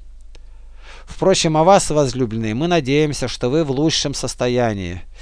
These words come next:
и держитесь спасения, хотя и говорим так. Ибо не неправеден Бог, чтобы забыл дело ваше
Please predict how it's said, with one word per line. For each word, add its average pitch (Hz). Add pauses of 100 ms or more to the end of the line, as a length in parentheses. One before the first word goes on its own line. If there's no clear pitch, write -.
(200)
и 165
держитесь 208
спасения, 170
хотя 170
и 165
говорим 123
так. - (960)
Ибо 196
не 165
неправеден 175
Бог, 151
чтобы 131
забыл 139
дело 156
ваше 143